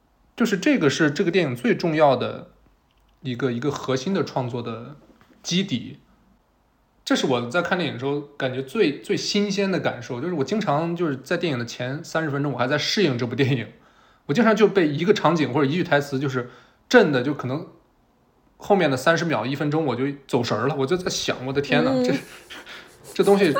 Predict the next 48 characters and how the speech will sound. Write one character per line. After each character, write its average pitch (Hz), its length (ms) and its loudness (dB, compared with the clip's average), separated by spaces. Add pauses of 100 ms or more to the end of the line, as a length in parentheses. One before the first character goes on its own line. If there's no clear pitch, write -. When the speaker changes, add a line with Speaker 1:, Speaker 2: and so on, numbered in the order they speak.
Speaker 1:
真 202 120 8
的 - 100 10
是 - 160 2 (840)
前 - 220 -4
所 143 140 0
未 123 140 -2
见 147 260 -2
的。 123 100 -10 (1200)
我 131 160 0
们 123 220 -6
现 135 140 -4
在 135 60 -2
要 123 60 0
讲 120 220 -6
回 120 100 -4
到 123 80 0
好 110 220 -2
莱 117 100 -4
坞 120 80 -4 (280)
女 120 140 -6
性 123 180 -6
商 127 180 -4
业 123 100 -4
片 127 240 -8
的 127 80 -6
这 120 120 -6
个 113 120 -10
概 123 220 -2
念， 190 180 0
Speaker 2:
嗯。 - 60 -12 (480)
Speaker 1:
就 170 120 -6
是 170 60 -2
华 139 240 6
纳 180 180 4
她 180 120 0
最 185 180 0
后 190 160 2
会 175 100 0
选 123 280 -2
择 135 300 -4
把 123 120 6
芭 175 220 6
比 - 100 -2
放 185 180 0
在 180 80 2
暑 120 220 -4
期 170 200 -2
档， - 340 2